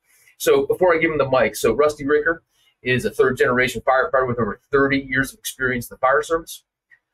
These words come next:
Having begun his career as a call fireman in his hometown, he is currently employed as a career firefighter paramedic in Metro Boston.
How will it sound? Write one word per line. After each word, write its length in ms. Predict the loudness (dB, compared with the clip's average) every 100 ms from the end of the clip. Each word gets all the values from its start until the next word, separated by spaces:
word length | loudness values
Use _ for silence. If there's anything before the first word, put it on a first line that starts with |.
| _
Having 180 | -2 -2
begun 280 | 0 2
his 120 | 2 -2
career 440 | -2 0 2 2
as 140 | 0
a 100 | -4 -10 _
call 340 | -4 0 2 2
fireman 380 | 0 2 0 -2
in 60 | -4
his 160 | -2
hometown, 540 | 0 0 0 -4 -4 -10 _ _ _
he 80 | -4
is 100 | -2
currently 320 | -2 0 0
employed 460 | -2 -2 0 0 0
as 120 | -6
a 80 | -8
career 280 | -2 0
firefighter 420 | 2 0 2 -2 0
paramedic 420 | -2 0 -2 -2
in 140 | -4 -2
Metro 360 | -2 0 -2
Boston. 420 | 0 0 -2 -10